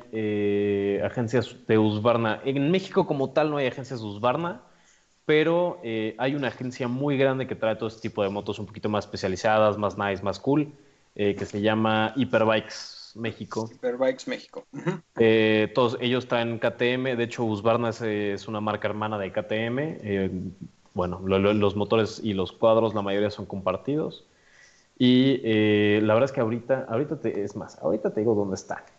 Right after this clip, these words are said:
Speaker 1: Pero ellos son los encargados, bueno, lo, los únicos que traen, eh, Husqvarna a México por el momento. Yo había, te-, yo tenía entendido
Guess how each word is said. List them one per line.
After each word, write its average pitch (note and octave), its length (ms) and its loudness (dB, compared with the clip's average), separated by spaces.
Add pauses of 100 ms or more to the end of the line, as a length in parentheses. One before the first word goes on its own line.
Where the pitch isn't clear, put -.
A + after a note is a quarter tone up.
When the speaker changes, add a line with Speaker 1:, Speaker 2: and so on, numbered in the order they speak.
(920)
Speaker 1:
Pero D#3 340 6
ellos C3+ 320 2
son B2+ 160 -2
los B2+ 140 -2
encargados, G#2+ 560 2
bueno, G2+ 220 -2
lo, G2 140 0
los G2+ 320 -4
únicos D#3 540 -2 (760)
que A2 180 2
traen, A2+ 540 0
eh, F#2+ 200 -2
Husqvarna G2+ 420 0
a G2+ 40 -4
México G#2+ 1000 0 (320)
por G#2 200 4
el G2+ 120 0
momento. G#2 840 0
Yo F3+ 300 6
había, E3+ 320 4
te-, - 360 -2
yo E3 120 0
tenía E3 200 0
entendido D#3+ 880 0